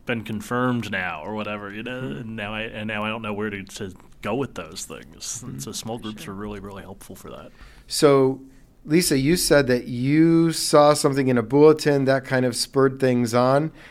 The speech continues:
Speaker 2: Um, how, how do you, how would you suggest to our listeners, if they're not part of something like this, where would they look?
Speaker 3: I think that you should obviously look at your own parish, but if not just your parish, look around at the parishes nearby.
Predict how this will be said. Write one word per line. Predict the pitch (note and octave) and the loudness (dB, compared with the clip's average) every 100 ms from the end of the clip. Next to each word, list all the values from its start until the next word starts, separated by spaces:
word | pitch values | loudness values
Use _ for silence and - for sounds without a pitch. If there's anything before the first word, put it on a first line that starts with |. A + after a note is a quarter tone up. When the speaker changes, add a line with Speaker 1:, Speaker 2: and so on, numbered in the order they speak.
| - - | -16 -2
Speaker 2:
Um, | A#2 A#2 A#2 A#2 A#2 - _ - _ _ - - - - - | 0 2 0 -4 -10 -20 _ -20 _ _ -20 -18 -16 -8 -4
how, | - F3+ - | 0 0 0
how | - G3 A3+ | 2 8 8
do | A3+ | 8
you, | G3 F#3 F3+ | 6 4 2
how | - G3 | 4 6
would | A#3 | 6
you | F3 | 4
suggest | E3+ D#3 C3 D3+ D#3 - | 2 0 6 4 4 2
to | |
our | C#3 | 4
listeners, | C3 F3+ - B2+ B2 B2+ - | 6 4 2 0 0 -2 -4
if | C#3+ A#2 | -4 4
they're | D3 D#3 | 4 6
not | E3 G#3 | 4 4
part | - C3 | 2 0
of | B2 | 0
something | C3+ B2 B2 | -2 -2 -2
like | A#2+ - | -2 -2
this, | C3 C3 | -4 0
where | C3+ D#3+ | 4 6
would | E3 C3+ | 6 2
they | B2+ | 0
look? | B2 G#2+ - - _ _ - | -2 -8 -14 -20 _ _ -10
Speaker 3:
I | G#3+ | -10
think | C4 B3 G#3+ | -8 -12 -10
that | F3+ | -10
you | E3 E3+ F3 - - _ _ - | -10 -10 -12 -18 -20 _ _ -8
should | F3+ | -2
obviously | E3+ G#3 G#3 F3 | 0 -2 -6 -6
look | - | -8
at | F#3 | -8
your | D#3 | -10
own | E3 | -10
parish, | E3 C#3 D3 - | -12 -12 -12 -10
but | F3+ | -10
if | F#3+ | -8
not | C4+ - | -8 -10
just | A#3 G3 - | -12 -10 -6
your | F3 G3+ | -6 -6
parish, | F3 C#3+ D3 - | -10 -14 -14 -14
look | G#3 A#3 | -14 -12
around | G3+ F#3 F#3 F#3 | -10 -10 -10 -12
at | |
the | F3 | -14
parishes | - E3 E3 A2+ C#3 | -12 -12 -12 -14 -12
nearby. | D3+ D#3+ C#3+ D3 C#3+ A#2+ | -6 -6 -6 -8 -10 -10